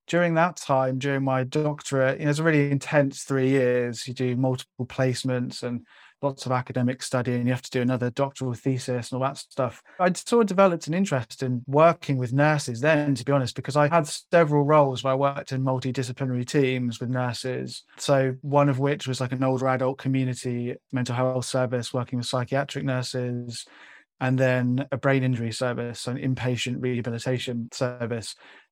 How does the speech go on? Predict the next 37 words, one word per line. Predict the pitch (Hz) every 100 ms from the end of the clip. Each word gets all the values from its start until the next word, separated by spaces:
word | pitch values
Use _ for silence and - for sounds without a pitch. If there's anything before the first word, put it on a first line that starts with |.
| -
And | 143 143
that | 165 175 165
really | 160 156 160 147
became | 135 - 139 135
my | 131
main | 135 143 139 139
interest | 135 127 - 120 -
there, | 139 135 123 135
because | - - 127
when | 135
I | 127
qualified, | - 147 135 131 120
I | 123
went | 127 127
on | 120
to | 117
work | 120 123 123 120
in | 120 113
brain | 107 127 120
injury | 120 113 117
rehab | 120 113 113 110
primarily. | - 113 113 117 117 123 110 _
So | - 131 120 127 - _ _ -
a |
lot | 131 135 135 _ -
of | 123
the | 123
work | 123 123 120 -
was | 123 113
with | 135 131 - _ -
healthcare | 117 156 - 143
assistants, | 135 - - - 135 131 131 -
this | 123 113
is |
in | 123
the | 120
U | 120